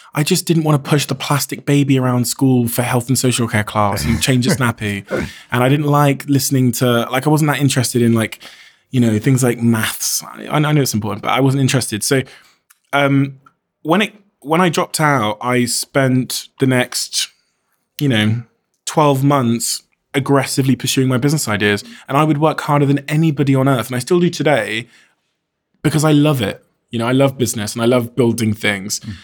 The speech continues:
Speaker 1: And so although everybody wrote me off because the characteristics or the behavior that I demonstrated is usually conducive with failures and, I don't know, people that become drug dealers or whatever, um, I was just misunderstood. And I lo-, think a lot of people are.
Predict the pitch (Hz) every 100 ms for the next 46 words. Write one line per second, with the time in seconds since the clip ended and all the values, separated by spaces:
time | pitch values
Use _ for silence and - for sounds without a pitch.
0 | - 123 123 147 131 160 151 175 180 156
1 | 151 135 127 127 127 131 123 - 113 117
2 | 110 117 - 127 - 127 113 127 - -
3 | 117 117 113 - - 123 123 117 123 120
4 | 120 117 110 - 113 - 117 117 151 135
5 | 135 120 113 117 - 101 113 - - -
6 | - 123 113 113 117 110 107 117 120 107
7 | - 110 110 113 113 117 104 110 110 123
8 | 117 101 104 160 - - - _ _ 135
9 | 123 120 113 113 104 _ _ - 185 185
10 | 208 196 185 190 - 190 139 127 127 -
11 | 120 143 147 151 151 143 131 135 147 147
12 | 98 110